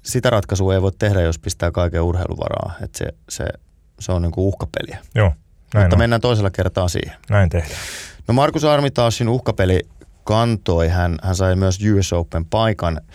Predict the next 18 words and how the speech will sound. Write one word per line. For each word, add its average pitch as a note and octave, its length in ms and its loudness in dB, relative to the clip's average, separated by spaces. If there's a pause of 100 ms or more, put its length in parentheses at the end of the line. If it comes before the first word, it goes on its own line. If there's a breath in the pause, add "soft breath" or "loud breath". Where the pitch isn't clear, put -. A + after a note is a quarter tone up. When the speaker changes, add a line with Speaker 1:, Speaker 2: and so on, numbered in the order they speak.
(420 loud breath)
Speaker 1:
Viikon A#2 280 2
puheenaihe A2+ 600 4
tai G2 200 -2
viikonlopun G#2+ 520 0
puheenaihe A2 560 2
suomalaisittain F2 920 0
on F2 120 0
ollut F2+ 280 -2
sitten - 340 -4
se, A#2 360 2
että F#2 260 -2
kun F2 160 -4
jännitettiin F2+ 520 -2
pitkään, F2+ 380 -2
että - 140 -4
saako F#2 200 -2
Mikko G2 280 -2
Korhonen F#2 480 0